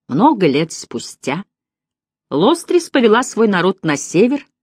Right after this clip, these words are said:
в этот самый Египет. Оснащённые лошадьми с колесницами,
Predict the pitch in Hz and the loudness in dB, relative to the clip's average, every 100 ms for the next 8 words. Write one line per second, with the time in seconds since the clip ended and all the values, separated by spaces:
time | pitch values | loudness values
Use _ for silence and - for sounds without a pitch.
0 | _ _ _ _ _ - 240 285 294 254 | _ _ _ _ _ -12 -2 -2 -2 -6
1 | - - - 233 214 214 196 175 165 117 | -10 -14 -4 -2 0 -2 -4 -4 -4 -8
2 | - - _ _ _ _ _ - - - | -14 -20 _ _ _ _ _ -20 -16 -12
3 | - 165 190 196 247 226 220 220 226 185 | -10 -4 -2 0 2 4 4 4 4 2
4 | 214 - 202 208 247 262 - 180 151 | 0 0 -2 0 2 2 2 -2 -2